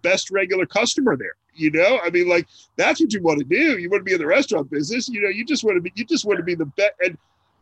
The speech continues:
and, and, and, and you'd be, and I, I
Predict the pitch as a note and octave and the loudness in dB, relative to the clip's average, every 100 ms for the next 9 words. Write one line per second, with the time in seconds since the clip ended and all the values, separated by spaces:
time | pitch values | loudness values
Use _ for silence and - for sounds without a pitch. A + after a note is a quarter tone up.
0 | - D#3+ - E3+ D#3+ D#3+ E3+ E3+ E3+ F3 | -6 -6 -2 -4 -4 -4 -4 -4 -4 -2
1 | F#3 E3+ F3+ - - D#3+ D#3+ F3 D#3 - | -4 -6 -8 -6 -6 -4 0 -2 -2 -2
2 | D#3+ | -2